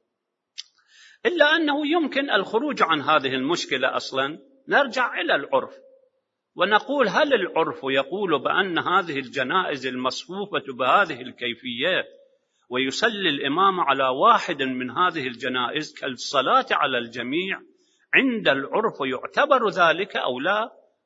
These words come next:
صلى على الجميع، نرجع إلى العرف نقول: إنها ما دامت متصلة بعضها مع بعض فهي بحكم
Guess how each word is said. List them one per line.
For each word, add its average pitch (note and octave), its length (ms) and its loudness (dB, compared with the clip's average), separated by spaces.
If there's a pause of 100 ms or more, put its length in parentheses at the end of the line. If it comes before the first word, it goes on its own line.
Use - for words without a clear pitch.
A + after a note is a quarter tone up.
صلى F#3 460 0
على E3 300 4
الجميع، F#3+ 560 -4 (140)
نرجع B2+ 440 4
إلى A#2 140 0
العرف D3+ 380 -2
نقول: D#3 560 -4 (420)
إنها D#3+ 480 4
ما B2+ 260 4
دامت D#3 580 0
متصلة B2+ 1080 -2
بعضها C3 560 -2
مع A#2+ 260 -2
بعض A#2+ 340 0 (720)
فهي C3 500 0
بحكم C3 480 -4